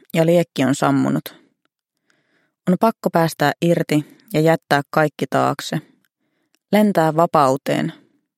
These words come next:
Tänään on se päivä, kun saan rauhan. Kierrän ympyrää Tallinnan Piritan rantakivetyksen päällä ja katselen merellä lipuvia laivoja.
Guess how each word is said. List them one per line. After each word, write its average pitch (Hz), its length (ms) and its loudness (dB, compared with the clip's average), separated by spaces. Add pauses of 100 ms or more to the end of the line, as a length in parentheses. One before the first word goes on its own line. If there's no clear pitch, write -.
(720)
Tänään 214 320 0
on 170 160 2
se 160 120 -2
päivä, 156 400 2 (440)
kun 151 200 0
saan 143 300 0
rauhan. 143 500 0 (1900)
Kierrän 220 300 4
ympyrää 180 480 2
Tallinnan 165 500 2
Piritan 160 440 0
rantakivetyksen 143 840 0
päällä 139 380 0 (360)
ja 147 80 -4
katselen 160 440 2
merellä 147 460 2
lipuvia 135 460 0
laivoja. 135 460 0